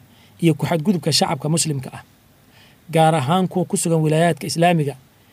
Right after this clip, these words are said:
ee Banaadir iyo Shabeellada Hoose. Xasuuqyada xisaab la'aanta ah ay ciidamada saliibiyiinta Uganda u geysteen shacabka muslimka ee Soomaaliyeed waxaa ka mid ahaa gumaadkii ay ka geysteen magaalada Marka,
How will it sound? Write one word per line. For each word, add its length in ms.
ee 100
Banaadir 520
iyo 120
Shabeellada 380
Hoose. 280
Xasuuqyada 500
xisaab 300
la'aanta 420
ah 60
ay 160
ciidamada 420
saliibiyiinta 520
Uganda 300
u 40
geysteen 360
shacabka 380
muslimka 440
ee 100
Soomaaliyeed 580
waxaa 240
ka 160
mid 140
ahaa 240
gumaadkii 400
ay 80
ka 120
geysteen 440
magaalada 340
Marka, 300